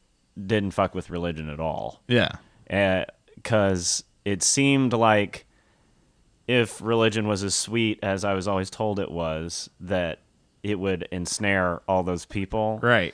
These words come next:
Speaker 1: And, uh, instead, they just daily wake up and choose to go to hell. Like, they choose to be
Speaker 2: <laughs>
Speaker 1: held.
Speaker 2: Yeah.
Speaker 1: Like, they've heard the word, and
Speaker 2: Yeah,
Speaker 1: they choose to
Speaker 2: of
Speaker 1: go
Speaker 2: course
Speaker 1: to
Speaker 2: they
Speaker 1: hell.
Speaker 2: have.
Speaker 1: I've always been jealous of people that have, like, heard the gospel and were like, "Nah,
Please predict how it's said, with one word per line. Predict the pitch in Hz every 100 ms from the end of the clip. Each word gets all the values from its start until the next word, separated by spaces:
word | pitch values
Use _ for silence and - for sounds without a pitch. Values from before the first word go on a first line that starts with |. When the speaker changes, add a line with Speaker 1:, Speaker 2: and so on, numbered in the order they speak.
| _ -
Speaker 1:
And, | 104 95 90 87
uh, | 92 90 87 95 _ _ _ _ _
instead, | 101 98 - 107 98 110 104
they | 92 98
just | 92 95 - 87
daily | 92 92 92
wake | 87 87 -
up | 90 87
and | 82
choose | - 87 85 85 -
to | -
go | 76 80 82
to | 80
hell. | 80 80 78 101 120
Like, | - 127
they | 107 92
choose | 160 180 92 143
to | 127 139
be |
Speaker 2:
<laughs> | 87
Speaker 1:
held. | 90 95
Speaker 2:
Yeah. | 107 101
Speaker 1:
Like, | - -
they've | 113 110
heard | 185 160
the | 107
word, | 101 131 92 82 110 _ _ _
and | 120
Speaker 2:
Yeah, | 156 87
Speaker 1:
they | 85
choose | 104
to | -
Speaker 2:
of | 101
Speaker 1:
go |
Speaker 2:
course | 190
Speaker 1:
to | 95
Speaker 2:
they |
Speaker 1:
hell. | 104 104
Speaker 2:
have. | 110 - - - - -
Speaker 1:
I've | 113
always | 143 175
been | 156 139
jealous | 117 127 135
of | 107 -
people | 117 110 98
that | 90 90
have, | 92 85
like, | 92 87 - - -
heard | 107 92
the | 85
gospel | 85 90 85 - 85 78 - - -
and | 95 95
were | 95
like, | 92 95 -
"Nah, | - 190 208 190